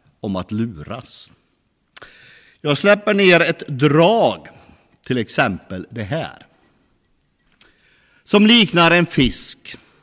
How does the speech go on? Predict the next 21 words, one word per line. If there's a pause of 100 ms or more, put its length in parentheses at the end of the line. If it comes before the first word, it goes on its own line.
(500)
och
som
ger
signaler (340)
till
fisken
i
vattnet: (280)
"Följ
mig." (1300)
Och
så (380)
flyter
den
omkring
där
eller
rör
på
sig. (960)
Och